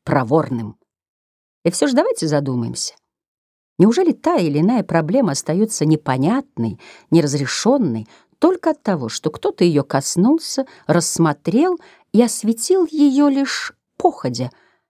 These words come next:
как будто на лету? Неужели непременно нужно сначала посидеть над ней? На ней? Уподобиться наседке, высиживающей яйца.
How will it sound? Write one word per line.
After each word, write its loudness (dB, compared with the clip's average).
как 2
будто 0
на 8
лету? -4
Неужели 6
непременно 6
нужно 2
сначала 0
посидеть 0
над -6
ней? -2
На 2
ней? -2
Уподобиться 2
наседке, 0
высиживающей 2
яйца. 0